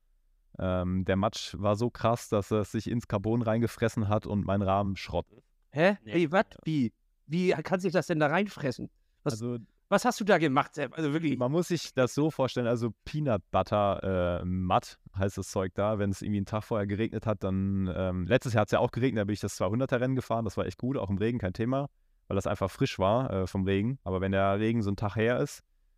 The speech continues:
Speaker 1: dann wird das da so richtig matschig und der, der Matsch bleibt halt überall kleben, der ist wie so Kaugummi.
Speaker 2: Äh.
Speaker 1: Ähm, du fährst da rein, du machst zwei Umdrehungen und, und dann sitzt alles voll. Also von den Reifen bis zur Schaltung, du kannst nicht mehr schalten.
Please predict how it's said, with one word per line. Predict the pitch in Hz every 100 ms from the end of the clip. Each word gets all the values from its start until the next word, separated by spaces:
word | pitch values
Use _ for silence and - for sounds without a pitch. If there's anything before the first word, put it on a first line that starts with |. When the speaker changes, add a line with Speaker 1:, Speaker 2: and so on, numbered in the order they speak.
| _
Speaker 1:
dann | 95
wird | 95 110
das | -
da | 101
so |
richtig | 101 117 104
matschig | 95 98 - 143 -
und | 101 -
der, | 101 98 95 95
der | 92
Matsch | 95 101 -
bleibt | 95 -
halt | 92
überall | 104 90
kleben, | 90 - 101
der | 92
ist | 87 -
wie | 95
so | 95 92 -
Kaugummi. | - 104 98 87 98 -
Speaker 2:
Äh. | - 147 143 - _
Speaker 1:
Ähm, | - 92 92 92
du |
fährst | 101 117 117
da | 110
rein, | 101 107 120
du | 110
machst | 104 98 -
zwei | - 110
Umdrehungen | 107 98 107 120 113
und, |
und | 95 95
dann | 98
sitzt | 95 - - -
alles | 87 95 -
voll. | - 90
Also | 85 87
von | 90 92
den | 95
Reifen | 87 104 - 95
bis | 101
zur | -
Schaltung, | - 98 104 104
du | 95
kannst | 104 104
nicht | 98
mehr | 90
schalten. | 92 98 110 90 104 104